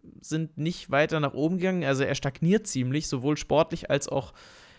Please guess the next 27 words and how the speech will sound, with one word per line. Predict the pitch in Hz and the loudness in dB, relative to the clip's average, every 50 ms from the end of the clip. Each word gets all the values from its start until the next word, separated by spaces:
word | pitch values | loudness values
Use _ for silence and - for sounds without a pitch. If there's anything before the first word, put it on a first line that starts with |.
| _ _ - | _ _ 0
inhaltlich, | - 190 208 190 156 131 123 - - 147 - - | 2 4 6 8 6 6 4 4 2 0 0 2
finde | - 143 139 131 | 2 4 4 4
ich. | - 135 151 175 - - - - - - - - - - - _ _ _ _ _ - | 4 2 2 2 0 -6 -10 -14 -20 -20 -20 -20 -20 -20 -20 _ _ _ _ _ 0
Deswegen | 151 143 - 185 208 214 202 165 | 2 4 4 4 4 4 4 4
wird | 202 202 | 4 4
das | 220 208 | 4 4
jetzt | - 185 - - | 4 4 2 2
spannend | - - 160 196 220 214 - | 4 4 4 4 2 -2 -2
zu | - 151 | -2 0
sehen | 123 143 151 165 196 214 214 208 180 | 2 4 4 4 4 4 2 0 2
sein, | 156 156 165 180 196 196 185 123 | 2 2 4 4 2 2 0 0
wie | 127 156 180 185 | 0 0 2 2
das | 180 175 - | 2 2 2
mit | 170 - | 2 2
der | 160 98 | 4 4
R | 135 151 | 4 4
T | 156 165 | 2 2
G | 135 175 202 | 0 2 4
läuft. | 190 156 127 123 - - | 6 6 6 4 2 -2
Eine | 120 87 | 0 0
R | 120 - | 2 2
T | 160 151 | 2 2
G | 131 151 180 | 2 2 2
macht's | 185 180 170 165 - - | 4 2 0 0 -2 -2
ihm | 143 156 | 0 2
natürlich | 151 143 - 147 139 - | 2 2 2 0 -2 -2
schwerer, | - - 123 139 143 160 165 185 185 180 175 - - _ | -4 -2 2 4 4 4 6 6 4 6 4 2 0 _